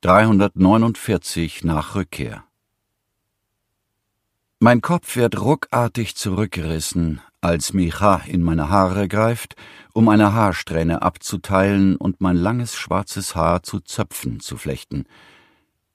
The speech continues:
Daran bin ich gewöhnt. Von klein auf wurde an mir herumgezerrt, damit ich bestimmte Erwartungen erfülle. Ich kenne es nicht anders.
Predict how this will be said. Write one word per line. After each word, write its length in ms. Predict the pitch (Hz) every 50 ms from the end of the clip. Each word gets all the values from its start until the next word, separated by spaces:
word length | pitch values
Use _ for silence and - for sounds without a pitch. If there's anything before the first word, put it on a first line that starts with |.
| _ _ -
Daran 300 | - 104 101 104 101 92
bin 120 | 101 95
ich 120 | 95 90
gewöhnt. 580 | - - 98 85 85 71 - - - - - - _ _ _ _ _ _ _ _ _ _ - - - - _
Von 240 | - - 120 107 98
klein 320 | - 120 123 120 120 120
auf 380 | - 69 95 90 85 80 - -
wurde 220 | 87 82 71 76
an 120 | 73 80 82
mir 180 | 80 78 78
herumgezerrt, 1080 | 76 80 80 78 76 98 104 101 92 76 82 73 - - - 98 92 87 85 73 - - _ - - _ _ _ _ _ _ _ _ -
damit 240 | - 76 71 80 -
ich 80 | 73
bestimmte 440 | - 82 78 - - 104 92 - 92
Erwartungen 680 | 76 - 78 71 90 90 87 - 90 78 76 73 71 69
erfülle. 480 | 65 64 - - - 78 76 73 67 _ _ _ _ _ _ _ _ _ _ _ _ _ _
Ich 160 | - 123 113 -
kenne 280 | - 147 127 78 58
es 140 | - - -
nicht 160 | 64 - -
anders. 380 | - - - - - - -